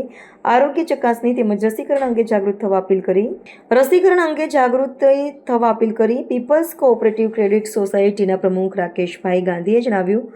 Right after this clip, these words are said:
કે આ સંસ્થા માત્ર આર્થિક ક્ષેત્રે જ નહીં, પરંતુ સામાજિક અને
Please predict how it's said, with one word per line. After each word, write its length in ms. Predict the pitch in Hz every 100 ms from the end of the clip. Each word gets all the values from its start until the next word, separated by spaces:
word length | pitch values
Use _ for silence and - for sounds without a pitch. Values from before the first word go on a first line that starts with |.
| - - - - -
કે 100 | 302
આ 80 |
સંસ્થા 440 | 302 311 311 311 330
માત્ર 360 | 285 254 254
આર્થિક 260 | 226 220 240
ક્ષેત્રે 360 | - 214 202 208
જ 100 | 220
નહીં, 180 | 196 208
પરંતુ 360 | 202 190 196
સામાજિક 640 | 196 202 196 233 247 240 240
અને 220 | 202